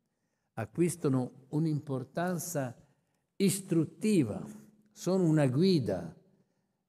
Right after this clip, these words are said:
che ci istruisce. Ci sono diversi salmi che parlano,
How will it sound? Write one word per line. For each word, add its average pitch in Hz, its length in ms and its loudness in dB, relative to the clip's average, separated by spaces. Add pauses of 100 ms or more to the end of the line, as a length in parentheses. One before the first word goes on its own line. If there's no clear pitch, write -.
(220)
che 127 200 -4
ci 160 140 2
istruisce. 151 680 2
Ci 131 140 -6
sono 160 260 0
diversi 147 460 0
salmi 165 440 0
che 135 140 -4
parlano, 139 600 -4